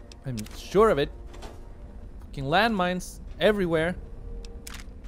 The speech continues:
God, there's so much loot. Pre-war book. Let's take that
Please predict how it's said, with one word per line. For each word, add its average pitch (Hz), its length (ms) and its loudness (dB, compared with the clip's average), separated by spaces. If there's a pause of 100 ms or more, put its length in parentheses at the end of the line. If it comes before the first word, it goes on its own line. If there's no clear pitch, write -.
(1160)
God, - 240 -10
there's - 240 -12
so 131 460 0
much 113 320 -2
loot. 160 420 4
Pre-war 180 340 2
book. 156 200 2 (520)
Let's 127 200 -10
take 151 280 -4
that 135 240 0